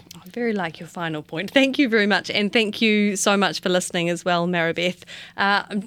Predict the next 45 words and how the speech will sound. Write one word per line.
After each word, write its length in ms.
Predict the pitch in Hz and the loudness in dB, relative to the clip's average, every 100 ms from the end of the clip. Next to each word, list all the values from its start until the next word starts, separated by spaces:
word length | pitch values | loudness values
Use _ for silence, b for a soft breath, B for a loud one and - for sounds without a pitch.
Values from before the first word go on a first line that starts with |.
| - | -2
I'm 100 | 240 | 2
definitely 340 | 359 427 392 | 2 4 2
hearing 360 | 311 302 269 240 | 2 4 4 4
a 40 | |
lot 260 | 220 214 214 | 4 2 2
of 100 | 208 | 0
fears 480 | - 226 196 196 180 | -2 2 2 2 0
from 180 | 202 185 | -4 -2
people 600 | 196 190 196 185 180 175 | -2 -2 0 2 0 2
on 880 | 185 175 170 170 170 170 175 - 202 | 2 2 2 2 0 0 -2 -4 0
the 360 | 185 170 165 160 | 2 4 2 2
left 400 | 175 311 311 - | 2 2 2 0
about 260 | 202 151 | 0 2
what 220 | 170 175 | 0 0
this 320 | - 180 - - B B B B - | 2 0 0 -6 B B B B 0
new 200 | 208 196 | 2 4
government 420 | 196 185 185 170 | 4 4 2 0
will 100 | 175 | 0
mean 180 | 185 190 | 2 2
for 80 | 202 | 0
the 80 | 202 | -2
country, 280 | 240 - | -2 -2
but 100 | 269 | 0
likewise 420 | 277 294 - 262 262 | 0 0 0 0 2
those 200 | 247 240 | 2 4
on 80 | 233 | 2
the 100 | 214 | 4
right. 520 | 214 214 - - - | 4 2 0 -2 -4
Um, 220 | - 185 185 | -4 -2 0
I 80 | |
went 200 | 180 190 | 0 -2
to 120 | - 180 | 0 0
a, 140 | 180 170 | 0 -2
a 120 | - | -4
lunch 380 | 180 185 - - | -2 0 -2 -4
with 200 | 185 175 _ B B B - | -2 -4 _ B B B -6
um, 420 | 175 170 175 170 | -2 0 -2 -4
kind 180 | 170 175 | -6 -10
of 360 | 165 - - | -12 -16 -6
business 360 | - 196 196 185 | -2 0 0 2
owners, 600 | 180 175 170 170 175 - | 2 2 2 0 0 -4
uh, 360 | - - 165 170 | -6 -4 -2 -2
and 100 | 165 | -4
probably 280 | 185 170 | -4 -2
a, 80 | 170 | -2